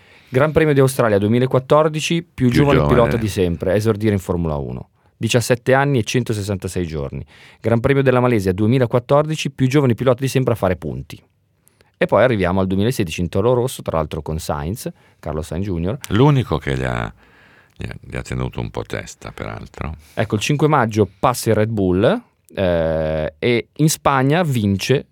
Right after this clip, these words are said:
Speaker 1: la sua prima gara.
Speaker 2: Ecco.
Speaker 1: Più giovane pilota di sempre a vincere una gara.
Speaker 2: Eh, io ero lì quel giorno lì e noi eravamo tutti un po'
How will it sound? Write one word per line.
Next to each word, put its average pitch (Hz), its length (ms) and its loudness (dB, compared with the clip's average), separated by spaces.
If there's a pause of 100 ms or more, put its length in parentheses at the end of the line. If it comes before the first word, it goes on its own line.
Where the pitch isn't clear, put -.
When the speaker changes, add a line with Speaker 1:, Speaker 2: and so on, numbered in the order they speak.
(260)
Speaker 1:
la 107 120 -2
sua 127 140 -2
prima 95 300 -2
gara. 71 320 -6
Speaker 2:
Ecco. - 100 -4
Speaker 1:
Più 127 120 2
giovane 127 300 4
pilota 131 300 0
di 180 60 -2
sempre 85 320 -4
a - 20 -2
vincere 95 260 -10
una 95 100 -4
gara. 64 300 -4
Speaker 2:
Eh, 87 80 -4
io 113 140 2
ero 82 140 0
lì 67 180 -2
quel 62 200 -8
giorno 64 200 -4
lì 60 160 -6
e 62 60 -4
noi 92 160 0
eravamo 57 400 -6
tutti - 380 -8
un 62 180 -4
po' 62 340 -4